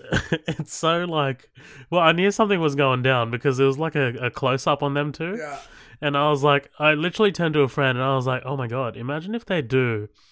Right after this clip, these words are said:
Speaker 1: um, the, the, the K-, <laughs> K F C spork scene in the first one where he's like,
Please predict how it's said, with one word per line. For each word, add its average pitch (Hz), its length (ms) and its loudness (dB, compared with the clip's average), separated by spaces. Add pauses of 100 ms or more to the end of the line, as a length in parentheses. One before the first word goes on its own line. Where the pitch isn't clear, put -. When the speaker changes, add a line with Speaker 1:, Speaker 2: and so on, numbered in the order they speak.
(460)
Speaker 1:
um, 117 580 -2
the, 117 420 -4
the, 110 640 -10
the 117 100 -8
K-, 139 520 -2
<laughs> - 40 -20
K 165 180 -6
F 131 120 -8
C 139 160 -4
spork 156 460 -6
scene 113 420 -8
in 123 120 -8
the 123 60 -8
first 143 300 -6
one 107 220 -6
where 113 120 -4
he's 117 140 -6
like, 113 220 -6